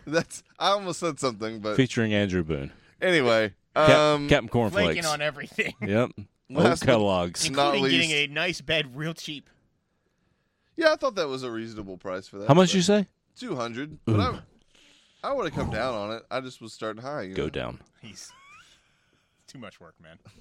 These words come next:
Speaker 3: <laughs> He's not there yet. He's only four pounds down.
Speaker 2: Six!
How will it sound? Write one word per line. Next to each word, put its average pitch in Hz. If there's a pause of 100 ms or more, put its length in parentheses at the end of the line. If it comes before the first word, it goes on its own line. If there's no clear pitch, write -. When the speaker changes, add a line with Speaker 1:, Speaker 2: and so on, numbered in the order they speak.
(380)
Speaker 3:
<laughs> -
He's 147
not 147
there 127
yet. 110
He's 127
only 151
four 127
pounds 92
down. 92 (880)
Speaker 2:
Six! 240